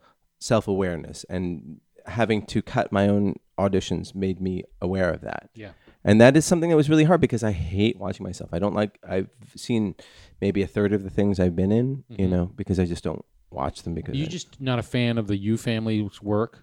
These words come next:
Speaker 2: body of work. You just don't like
Speaker 1: No, I've
Speaker 2: seeing
Speaker 1: seen, like, half of my sister's stuff,
Speaker 2: <laughs>
Speaker 1: but just a third of mine. Um,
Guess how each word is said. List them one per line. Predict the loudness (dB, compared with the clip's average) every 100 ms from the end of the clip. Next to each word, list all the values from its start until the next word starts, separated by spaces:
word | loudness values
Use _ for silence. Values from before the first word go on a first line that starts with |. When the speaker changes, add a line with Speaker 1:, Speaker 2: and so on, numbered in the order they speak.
| -6
Speaker 2:
body | -2 0 -2
of |
work. | 0 -2 -4
You | -8
just | -6
don't | -6
like | -6 _ -6
Speaker 1:
No, | 0 4
I've | 4
Speaker 2:
seeing |
Speaker 1:
seen, | 4 4
like, | 4 4
half | 2 4
of | 2
my | 0 -2
sister's | -2 -2 -12
stuff, | -10 -6 -4 -4 -10 -16 -20 -20 -20
Speaker 2:
<laughs> | -20 -20 _ 0
Speaker 1:
but | 2 0 _ -10 -8
just | -6 -4 -2
a |
third | 0 2
of | 0
mine. | -2 -4 -6 -12 -12 -8
Um, | -6 -8 -12 -16